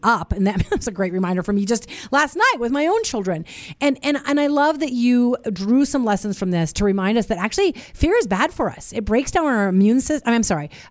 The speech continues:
complaining, well, fear is too, but complaining is bad for us. It breaks down our immune system. And, and we really have to make a concerted effort, and we can, and we can use the example of this book to remind our kids that complaining isn't gonna help us. It's just not gonna help.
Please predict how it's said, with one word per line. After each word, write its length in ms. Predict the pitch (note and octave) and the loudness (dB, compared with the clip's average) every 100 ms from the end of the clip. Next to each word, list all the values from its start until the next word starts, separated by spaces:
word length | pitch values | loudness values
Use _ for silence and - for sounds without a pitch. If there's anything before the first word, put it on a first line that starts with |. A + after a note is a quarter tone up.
| _ | _
complaining, 680 | - A#3 A3 - D4 D4 C3 | -2 2 2 2 2 2 0
well, 200 | D3+ D#3+ | -4 -6
fear 220 | - F3+ | -4 -4
is 140 | B2+ A#2 | -4 -2
too, 240 | F3+ E3 | -2 2
but 160 | C#3 - | 0 0
complaining 540 | A#3 A3+ D4+ F4 D4+ | -2 0 2 2 2
is 100 | A3 | 2
bad 300 | F#3+ G#3 G#3+ | 2 2 0
for 180 | - C3 | -4 -8
us. 160 | D3 - - - | -8 -8 -12 -4
It 100 | G#3 | 0
breaks 300 | G#3+ B3 - | 2 2 0
down 240 | B3 A3 | 0 0
our 120 | G3 | 0
immune 340 | F3 F3 A#3+ C4+ | 2 4 4 4
system. 460 | - B3+ B3 A#3+ A#3 - - | 0 -2 0 0 -2 -8 -4
And, 140 | C4 B3+ | -4 2
and 80 | C4+ | 2
we 100 | C#4 | 4
really 280 | D4 G#4 | 4 2
have 200 | F#4+ C4+ | 0 -2
to 80 | - | -2
make 160 | A#3 A3 | -4 -4
a 40 | |
concerted 400 | G3+ G3+ A#3+ D4+ | -2 -2 0 0
effort, 440 | D4+ E3 - C#3+ F3+ | 0 0 -4 -8 -6
and 100 | A3 | 0
we 60 | G#3+ | 0
can, 240 | G#3 G#3 G3+ | 0 -2 -2
and 180 | G3 F#3+ | -2 0
we 80 | F#3 | 0
can 140 | F#3 | 0
use 260 | F#3 A3 G#3 | 2 2 4
the 80 | |
example 380 | G#3+ F#3 G3+ G3 | 0 0 -2 -2
of 80 | F3 | -2
this 140 | F#3+ | -2
book 360 | E3+ G3 D#3+ D3+ - - - | 0 0 0 -4 -12 -20 -6
to 100 | - | 0
remind 380 | D4 C#4 D#4 G4 | 2 2 2 0
our 60 | |
kids 240 | G4+ D4+ A3 | 0 -4 -2
that 100 | C4+ | -2
complaining 460 | B3+ B3 E4 G4+ | 0 0 0 -2
isn't 160 | F4+ D#4 | 0 0
gonna 120 | D4 | 0
help 240 | A#3 B3+ A3+ | 2 0 -2
us. 360 | - - - - _ - | -4 -6 -6 -10 _ -6
It's 140 | A#3+ | -4
just 160 | G#3 G3+ | -2 -2
not 240 | C4+ C4+ | 0 0
gonna 160 | B3 A#3 | 0 -2
help. 300 | G#3+ F#3 - | 0 -2 -2